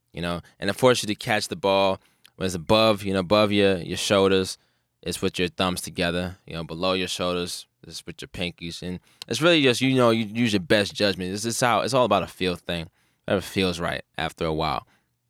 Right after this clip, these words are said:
I don't think none of these boys be doing any of that. Don't be ca-, don't be using the tennis ball machine. Don't be using the jug machine. I don't know what the hell y'all be doing.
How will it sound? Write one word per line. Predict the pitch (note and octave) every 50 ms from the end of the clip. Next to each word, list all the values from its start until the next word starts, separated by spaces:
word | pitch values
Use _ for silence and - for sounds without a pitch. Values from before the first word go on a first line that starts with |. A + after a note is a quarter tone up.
| _ _ _ _ _ _ _ _ _ _ _ - -
I | A#2 C#3
don't | D3 C#3+ C3 A#2
think | - A2 F#2+
none | G2 A#2+ B2+
of | A2+
these | G#2 G2 F2+
boys | D#2 F#2+ F#2 F2
be | D2+ F#2
doing | F2 F#2 F2+ F2+
any | G2 G#2 F#2 E2+
of | D#2
that. | D#2+ - - _ _ _ _ _ _ _ _ _ -
Don't | - G#2 G#2
be | G2
ca-, | - - A#2
don't | G#2 A2 A#2 A#2 G2+
be | A2+
using | A2+ A2 G2+ G2+ F#2+
the | E2+
tennis | - - C#3 C#3 C3+
ball | A#2+ G#2+ B2+ B2+ B2+
machine. | B2+ B2+ - - C3 B2+ B2+ A2+
Don't | G#2 G#2
be | G#2
using | G#2 G#2 G#2+ F#2+ G2
the | F#2
jug | F2 E2+ G#2 A2 A2+ F#2+
machine. | G#2 G2+ - A2+ G#2 G#2 F#2+
I | G2+
don't | A#2+ B2
know | A2+
what | F#2+ E2
the | -
hell | G2 G2+ G2+
y'all | G2 F#2 F2+ F2
be | F2+
doing. | F2+ F2 F#2+ F2 E2+ D#2